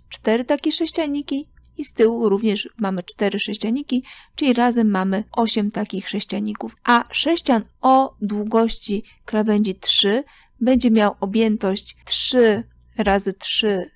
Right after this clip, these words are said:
razy trzy, czy to się równa dwadzieścia siedem, czyli to znaczy, że będzie się składał z dwudziestu siedmiu takich małych sześcianników. Czyli to znaczy, że jeżeli będziemy teraz chcieli zbudować prostopadłościan,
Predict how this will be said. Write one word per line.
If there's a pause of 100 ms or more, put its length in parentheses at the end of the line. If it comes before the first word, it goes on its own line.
razy
trzy,
czy
to
się
równa
dwadzieścia
siedem, (140)
czyli
to
znaczy,
że
będzie
się
składał (340)
z
dwudziestu
siedmiu (120)
takich
małych (480)
sześcianników.
Czyli
to
znaczy, (320)
że (100)
jeżeli
będziemy
teraz
chcieli
zbudować (300)
prostopadłościan,